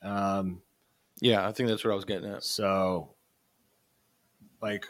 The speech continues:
Speaker 1: we've seen him in the past when he's crushing it on offense, and he's put up some very good games in the past. I know
Speaker 2: Yeah.
Speaker 1: last season was a little bit different, but, you know, uh,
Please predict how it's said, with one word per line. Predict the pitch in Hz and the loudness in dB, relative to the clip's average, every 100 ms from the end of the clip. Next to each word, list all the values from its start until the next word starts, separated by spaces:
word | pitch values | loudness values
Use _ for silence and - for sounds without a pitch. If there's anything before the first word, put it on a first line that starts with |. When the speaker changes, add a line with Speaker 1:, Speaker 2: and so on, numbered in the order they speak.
| 92 107 | -10 -2
Speaker 1:
we've | 120 120 | 0 4
seen | 147 | 8
him | 143 135 | 10 10
in | |
the | 117 | 8
past | - 107 113 110 - | 10 12 12 10 6
when | 101 | 4
he's | 98 101 - - _ _ _ _ _ _ _ - _ | 6 4 2 -2 _ _ _ _ _ _ _ -20 _
crushing | - 110 104 - 98 | 2 4 6 6 6
it | 95 | 6
on | 87 92 | 6 6
offense, | 85 85 90 113 110 110 | 8 6 4 4 4 4
and | 90 | 2
he's | 87 95 | 2 2
put | - 107 | 8 10
up | 104 95 | 10 6
some | - 87 | 2 2
very | 90 90 85 | 4 4 2
good | 90 82 | 0 -2
games | 82 85 82 82 - | -2 -2 -2 -4 -4
in | |
the | 80 | -4
past. | - 87 87 80 - - - - - - - _ - | -4 -4 -2 -2 -4 -6 -10 -20 -20 -20 -20 _ -4
I | 87 | 0
know | 90 87 | 2 6
Speaker 2:
Yeah. | 92 | 6
Speaker 1:
last | 90 - | 8 6
season | 92 87 87 | 4 4 4
was | 87 80 | 4 2
a | 85 | 2
little | 85 | 2
bit | 85 82 | 2 0
different, | 85 82 - 82 82 | 0 -2 0 -2 0
but, | 82 64 - _ _ _ _ | 0 0 -8 _ _ _ _
you | 92 | 2
know, | 87 82 | 4 4
uh, | 76 65 - 62 | 2 -2 -8 -10